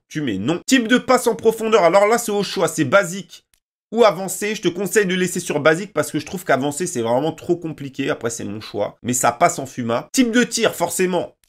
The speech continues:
tu te mets en mode manuel. Donc là, ton tir va vraiment aller dans la direction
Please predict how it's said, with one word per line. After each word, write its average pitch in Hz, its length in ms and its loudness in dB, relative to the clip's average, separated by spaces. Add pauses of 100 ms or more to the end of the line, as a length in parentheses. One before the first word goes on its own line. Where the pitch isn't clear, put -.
tu - 160 -12
te - 60 -10
mets 208 80 4
en 170 100 4
mode 156 160 2
manuel. 135 580 0
Donc 107 220 -8
là, 151 140 6
ton 147 180 -6
tir 139 280 -2
va 110 120 2
vraiment 147 320 2
aller 160 160 4
dans 123 120 0
la 110 100 2
direction 160 680 -4